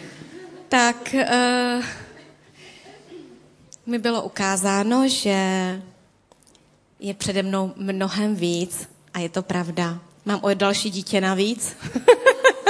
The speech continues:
<laughs> Doufám, že už je poslední. Takže k těm koučovacím setkáním, tedy dala jsem vám to nejlepší, co jsem vám mohla dát, tuhle informaci, takže tohle je konec reklamy a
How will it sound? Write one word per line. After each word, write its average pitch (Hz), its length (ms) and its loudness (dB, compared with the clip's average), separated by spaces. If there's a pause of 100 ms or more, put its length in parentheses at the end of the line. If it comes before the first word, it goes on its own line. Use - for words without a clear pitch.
(600)
<laughs> 277 80 0 (540)
Doufám, 202 240 -4
že 180 80 -2
už 175 120 -2
je 185 60 0
poslední. 233 680 0 (2750)
Takže 233 300 0
k 233 80 -8
těm 202 300 -2 (320)
koučovacím 277 640 -2
setkáním, 202 880 -4 (100)
tedy 190 480 -4
dala 202 220 0
jsem 202 200 -4
vám 196 220 -6 (100)
to 190 100 -8
nejlepší, 214 1040 -4 (520)
co - 220 -6
jsem 202 220 -4
vám 190 180 -2
mohla 185 260 -4
dát, 180 320 -2
tuhle 220 200 -2
informaci, 214 720 -2
takže 190 200 -6
tohle 185 240 0
je 175 40 -2
konec 165 340 -6
reklamy 214 720 0
a 180 80 -4